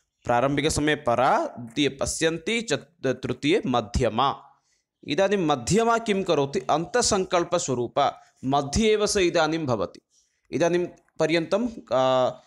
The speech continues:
वाणीः प्रकाशं न अभवत्। हृदयसृष्टिजातः कण्ठपर्यन्तम् आगच्छति। इदानीं किं करोति? कण्ठं प्रति एव स स्थापयति, अग्रे न प्रसारयति। वैखरी मध्ये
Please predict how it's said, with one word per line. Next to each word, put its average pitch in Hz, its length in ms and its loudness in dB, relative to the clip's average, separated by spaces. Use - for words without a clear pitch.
वाणीः 156 380 0
प्रकाशं 196 600 0
न 202 120 -2
अभवत्। 147 400 0
हृदयसृष्टिजातः 185 1200 0
कण्ठपर्यन्तम् 180 840 0
आगच्छति। 175 600 0
इदानीं 208 480 0
किं 202 220 -2
करोति? 180 640 -2
कण्ठं 170 400 0
प्रति 220 360 -2
एव 220 120 2
स 247 100 -2
स्थापयति, 170 680 0
अग्रे 151 280 2
न 185 120 2
प्रसारयति। 120 800 -2
वैखरी 220 480 2
मध्ये 156 680 -2